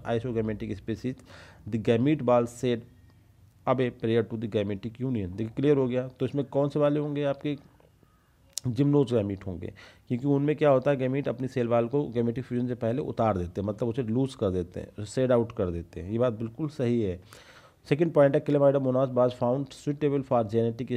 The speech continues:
studies in the early twentieth century। देखिए ट्वेंटी सेंचुरी का मतलब गाइस क्या होता है कि हम उन्नीस सौ पाँच या उन्नीस, नाइनटीन ज़ीरो फ़ाइव से लेके हम नाइनटीन फ़ोर्टी फ़ाइव तक, मतलब अर्ली का मतलब बता रहे ट्वेंटी, तो ये वाली सेंचुरी कहलाएगी आपकी ट्वेंटी सेंचुरी। तो इस दौरान जो था Chlamydomonas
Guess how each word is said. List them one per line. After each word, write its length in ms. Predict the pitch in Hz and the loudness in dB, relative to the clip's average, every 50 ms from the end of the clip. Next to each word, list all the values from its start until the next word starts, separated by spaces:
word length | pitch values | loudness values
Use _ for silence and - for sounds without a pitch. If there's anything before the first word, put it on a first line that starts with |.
| - | -6
studies 360 | - - 120 110 123 127 123 120 | -4 -4 -4 -2 -2 -2 -4 -4
in 60 | 113 110 | -6 -6
the 60 | 113 - - 127 123 | -8 -8 -4 -4 -2
early 200 | 117 123 135 131 131 | -2 -2 -4 -4 -2
twentieth 400 | - 117 98 95 95 104 98 - | 0 0 0 0 -2 -6 -8 -6
century। 240 | 101 90 80 92 92 | -8 -8 -6 -6 -6
देखिए 180 | 98 139 165 170 | -4 -2 -2 -2
ट्वेंटी 320 | - 156 151 151 151 190 | 2 4 4 4 4 2
सेंचुरी 300 | - 151 131 123 143 143 | 0 -2 -2 0 0 0
का 80 | 143 139 | 0 0
मतलब 300 | 131 123 - 139 127 127 | 0 -2 -4 -4 0 0
गाइस 180 | 127 127 123 | 0 0 0
क्या 140 | - 139 131 | -2 0 2
होता 300 | 120 101 98 95 - 110 | 2 2 2 2 2 0
है 100 | 117 127 | 0 0
कि 120 | 123 - 135 | 0 -4 -4
हम 140 | 135 143 | -4 -4
उन्नीस 340 | 135 123 113 117 123 131 123 | -4 -4 -4 -2 -4 -4 -4
सौ 80 | - - | -6 -6
पाँच 400 | - - 107 107 110 110 - 123 | 0 2 2 2 2 0 -2 -2
या 100 | 120 113 | -2 0
उन्नीस, 240 | 110 104 110 113 113 | 0 0 -2 -4 -2
नाइनटीन 320 | 110 107 107 104 120 113 | -2 -2 -2 -2 -2 -2
ज़ीरो 160 | 107 110 117 113 | -2 -2 -4 -2
फ़ाइव 280 | 113 113 104 104 101 - | 0 2 2 2 0 -2
से 60 | - 113 | -4 -2
लेके 340 | 107 98 95 95 120 123 123 - - - - - - - - - - _ - | -2 -2 -2 -4 -8 -10 -10 -14 -20 -20 -20 -20 -20 -20 -20 -20 -20 _ -4
हम 180 | 113 104 110 110 110 104 104 | -2 -2 0 0 -2 -2 -2
नाइनटीन 300 | 104 104 104 110 120 113 | -2 -2 -2 -2 -6 -6
फ़ोर्टी 280 | - 131 110 107 127 | -2 -2 -2 -2 -2
फ़ाइव 260 | 113 - 110 104 101 101 - - | 0 2 4 4 4 2 -2 -6
तक, 180 | 95 82 - - - - | -6 -6 -6 -14 -12 -4
मतलब 180 | 104 107 113 - | -4 -4 -2 0
अर्ली 300 | 131 127 131 143 139 123 | -2 0 2 2 2 2
का 140 | 95 110 95 | 2 2 0
मतलब 280 | 85 87 87 85 85 85 | 0 0 -4 -4 -6 -6
बता 180 | 85 - 90 | -2 -2 -2
रहे 120 | 87 87 85 | -2 -2 -4
ट्वेंटी, 320 | - 87 82 80 - 87 | -6 -6 -6 -6 -8 -6
तो 120 | - 139 | -4 -2
ये 140 | 131 131 147 151 | 0 0 2 2
वाली 160 | 143 143 143 | 2 2 2
सेंचुरी 340 | - 139 123 120 - 127 135 | 0 -2 -4 -2 -4 -6 -4
कहलाएगी 340 | - 123 117 123 139 143 156 | -4 -2 -2 -2 -2 -2 -4
आपकी 140 | 147 139 156 | -4 -4 -4
ट्वेंटी 240 | - 160 156 165 | -6 -4 -4 -4
सेंचुरी। 380 | 151 151 143 135 - 139 143 143 - - - - - - _ - | -4 -4 -6 -6 -8 -12 -12 -12 -16 -18 -20 -20 -20 -20 _ -14
तो 60 | - - - | -14 -12 -6
इस 220 | 208 214 190 - - | -6 -6 -6 -6 -10
दौरान 400 | 127 117 123 120 120 131 143 151 | 2 4 6 6 6 6 4 4
जो 120 | 147 139 123 | 4 0 0
था 160 | 143 160 160 | 0 -4 -2
Chlamydomonas 720 | - 143 147 139 139 135 143 147 135 120 104 101 98 95 | 2 2 4 4 4 2 2 0 0 0 0 0 0 0